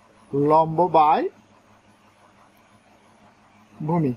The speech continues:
কেমন? তাহলে আমরা এটাকেও এক্স ধরে নিই আর এটাকেও আমরা এক্স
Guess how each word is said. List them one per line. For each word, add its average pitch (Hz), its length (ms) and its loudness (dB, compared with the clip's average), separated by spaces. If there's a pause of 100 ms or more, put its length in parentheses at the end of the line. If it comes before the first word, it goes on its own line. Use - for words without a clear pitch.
(200)
কেমন? 202 260 0 (840)
তাহলে 214 340 2 (1080)
আমরা 180 160 2 (120)
এটাকেও 208 320 2 (140)
এক্স 202 140 -2 (100)
ধরে 185 220 0
নিই 247 120 2 (280)
আর 151 100 2 (120)
এটাকেও 170 300 -2
আমরা 170 140 0
এক্স 165 240 -2